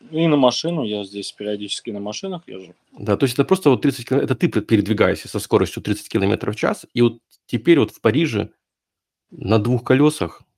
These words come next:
Speaker 2: также тридцать километров. Вообще реально ли ездить тридцать километров в час на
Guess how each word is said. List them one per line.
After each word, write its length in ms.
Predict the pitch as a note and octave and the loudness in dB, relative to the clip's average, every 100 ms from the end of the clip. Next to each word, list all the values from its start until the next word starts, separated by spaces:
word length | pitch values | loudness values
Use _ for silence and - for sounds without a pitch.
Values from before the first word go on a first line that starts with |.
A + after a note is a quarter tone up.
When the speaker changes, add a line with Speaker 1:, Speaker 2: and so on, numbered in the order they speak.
| _ | _
Speaker 2:
также 540 | - B2 A#2 F#2+ F2 - | 0 2 0 -6 -10 -8
тридцать 320 | - A#2 G2+ | -4 -4 -4
километров. 360 | - G2+ G2+ A2 | -2 0 0 2
Вообще 280 | A2+ - G2+ | 2 4 4
реально 480 | G#2+ A2 D3+ G3 C#3+ | 6 6 6 4 2
ли 140 | G#2+ | 0
ездить 540 | E2+ F#2 G#2+ F2 - - | -2 4 4 2 -4 -2
тридцать 320 | A2 - G#2+ | 0 0 -4
километров 520 | G2 F#2 F#2 F#2 E2+ | -2 2 0 -2 -6
в 20 | - | -2
час 360 | A#2+ D3+ - | 0 0 0
на 340 | F2+ F#2 F2 | 0 4 2